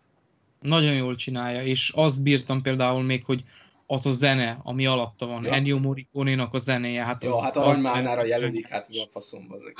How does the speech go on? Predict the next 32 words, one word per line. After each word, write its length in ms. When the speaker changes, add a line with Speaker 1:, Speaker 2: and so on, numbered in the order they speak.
Speaker 2:
így. 160
Speaker 1:
Ja, 320
Speaker 2:
Szóval 160
így, 80
Speaker 1:
ja, 240
ja, 140
Speaker 2:
nem 100
Speaker 1:
ja, 60
Speaker 2:
tudom, 160
Speaker 1:
ja. 120
Speaker 2:
a 60
faszomban. 440
Speaker 1:
És 60
amúgy, 380
amúgy 300
kemény, 400
ha 100
már 300
ma 280
feljött 560
az 720
Aljas 380
nyolcas, 440
akkor, 420
ö, 160
például, 480
nem 140
tudom, 180
ha 80
tudtátok, 540
de 440
a, 100